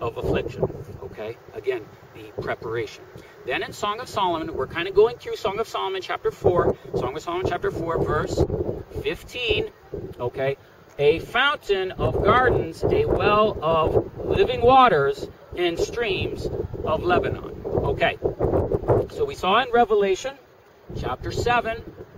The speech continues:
uh, the seal, right? Well, then in Revelation seven, verse seventeen,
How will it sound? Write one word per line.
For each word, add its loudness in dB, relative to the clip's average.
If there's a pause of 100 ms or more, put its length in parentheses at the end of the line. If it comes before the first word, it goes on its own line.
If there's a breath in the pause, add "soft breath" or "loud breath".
(100)
uh, -2
the -2
seal, 2 (460)
right? -2 (440)
Well, 2
then 0
in -4
Revelation 0
seven, 0 (420)
verse -2
seventeen, -2